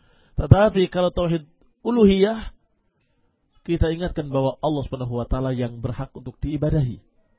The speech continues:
Maka mintalah kepada Allah, jangan minta pada yang lain. Ya.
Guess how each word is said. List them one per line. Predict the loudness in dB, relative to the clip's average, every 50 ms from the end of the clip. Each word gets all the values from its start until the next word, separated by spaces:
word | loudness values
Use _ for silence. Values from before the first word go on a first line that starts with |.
| _ _ -20 -20 _ _ _ _ _ _ _ _ _ -10
Maka | -8 -6 -6 -6 -6 -6 -6 -6 -6
mintalah | -8 -10 -8 -6 -6 -4 -4 -4 -4
kepada | -4 -6 -4 -4 -4
Allah, | -4 -6 -6 -6
jangan | -8 -8 -8
minta | -8 -2 -2 0 0
pada | 0 -6 -8
yang | -10 -12
lain. | -16 -16 -18 _ _ _ _ _ -20 _
Ya. | -20 -20